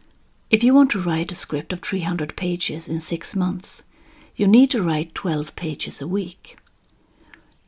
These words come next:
People get sick and need time off sometimes, so say fifteen pages during twenty weeks.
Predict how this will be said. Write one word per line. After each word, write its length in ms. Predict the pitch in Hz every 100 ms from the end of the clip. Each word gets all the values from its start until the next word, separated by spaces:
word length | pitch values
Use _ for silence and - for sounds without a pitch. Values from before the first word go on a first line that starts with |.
| _
People 260 | - 233 220
get 180 | 160 165
sick 440 | - 185 190 -
and 120 | 165
need 200 | 156 151
time 260 | - 175 175
off 140 | 190
sometimes, 680 | - 180 175 165 165 170 -
so 120 | - 208
say 220 | - 254
fifteen 420 | 269 254 226 185
pages 560 | 185 180 180 180 - -
during 260 | - 170 175
twenty 340 | 160 160 196
weeks. 520 | 196 208 - - -